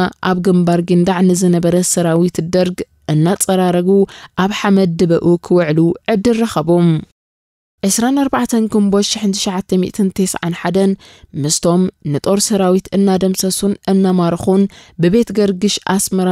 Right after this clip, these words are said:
ዝኣተዉ ምዃኖምን ክልተ ደቆም ሞባእና ሓርነት ምኽፋሎምን ሓበን ተሰምዖም።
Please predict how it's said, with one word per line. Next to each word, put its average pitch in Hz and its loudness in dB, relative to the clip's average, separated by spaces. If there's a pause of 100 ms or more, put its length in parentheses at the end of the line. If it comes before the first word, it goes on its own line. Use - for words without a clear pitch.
ዝኣተዉ 185 -2
ምዃኖምን 180 2 (440)
ክልተ 220 0
ደቆም 190 0 (220)
ሞባእና 175 0
ሓርነት 196 -2
ምኽፋሎምን 170 -2 (240)
ሓበን 247 0
ተሰምዖም። 175 -2